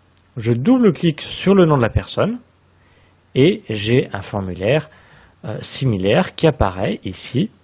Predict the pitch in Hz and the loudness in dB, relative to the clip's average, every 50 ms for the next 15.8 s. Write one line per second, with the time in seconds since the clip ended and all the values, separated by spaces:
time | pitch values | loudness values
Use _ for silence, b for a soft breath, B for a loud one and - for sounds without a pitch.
0 | _ _ _ _ - 123 156 127 101 101 - - - 117 151 147 110 104 95 90 | _ _ _ _ 0 0 2 2 0 -2 -4 -2 0 0 2 2 0 -2 -2 -6
1 | 85 87 101 123 156 156 B B B B B 110 107 107 104 107 101 - - - | -6 -2 0 0 0 -2 B B B B B -4 -4 -2 -2 -2 -4 -4 -2 0
2 | 113 139 - - 110 98 95 95 92 85 90 90 - - 87 90 85 - - 113 | 0 0 0 -2 -6 -6 -6 -6 -4 -4 -4 -6 -8 -8 -10 -10 -10 -4 -4 -2
3 | 123 117 95 87 90 101 113 123 120 123 120 113 - 127 123 120 127 127 117 98 | -2 -2 -2 -4 -2 -2 0 0 0 0 -2 -2 0 2 2 4 2 2 0 -4
4 | 98 107 113 113 104 - - - 101 101 101 98 92 92 92 - - 85 92 87 | -4 -4 -2 -2 -4 -4 -6 -12 -10 -8 -6 -4 -4 -4 -4 -6 -8 -10 -10 -10
5 | - - 110 117 127 117 92 90 98 104 98 104 101 - - - 107 107 B B | -6 -2 -2 0 0 0 -2 0 -2 -2 -2 -2 -6 -8 -4 -4 -4 -4 B B
6 | B B B B B B B 110 107 98 90 82 - 92 117 151 160 - - - | B B B B B B B -8 -8 -6 -8 -10 -6 -2 0 0 0 -2 -6 -6
7 | - 127 - - 156 - - 104 87 90 - _ _ _ _ _ _ b b b | -8 -6 -2 -2 -2 0 0 -2 -4 -6 -10 _ _ _ _ _ _ b b b
8 | b b b b b b b - 131 117 98 110 117 107 98 87 92 82 - 95 | b b b b b b b -4 -2 -2 -2 -2 -4 -4 -4 -6 -8 -8 -2 -2
9 | 120 135 117 98 92 87 - - 92 92 123 170 160 117 95 - - 95 - 147 | -2 0 0 -4 -4 -6 -8 -10 -8 -2 -2 0 0 0 -4 -4 -8 -6 -2 -2
10 | 180 180 - - - 214 202 202 180 143 131 120 - - - - _ _ _ _ | 0 0 -2 -2 -2 0 2 2 2 2 0 -2 -4 -6 -12 -16 _ _ _ _
11 | _ _ _ _ _ _ _ _ _ _ _ _ _ _ _ _ _ _ _ _ | _ _ _ _ _ _ _ _ _ _ _ _ _ _ _ _ _ _ _ _
12 | _ _ _ _ _ _ _ _ _ _ _ _ _ _ _ _ _ _ _ _ | _ _ _ _ _ _ _ _ _ _ _ _ _ _ _ _ _ _ _ _
13 | _ _ _ _ _ _ b b b b b b b b b b b b b b | _ _ _ _ _ _ b b b b b b b b b b b b b b
14 | b b b _ _ _ _ _ _ - - - 170 156 180 180 190 240 247 247 | b b b _ _ _ _ _ _ -14 -2 0 2 4 4 4 4 4 2 0
15 | - - - - - 185 165 - - 147 143 156 180 202 233 | -4 -6 -4 -2 -2 0 0 2 2 2 2 2 2 0 0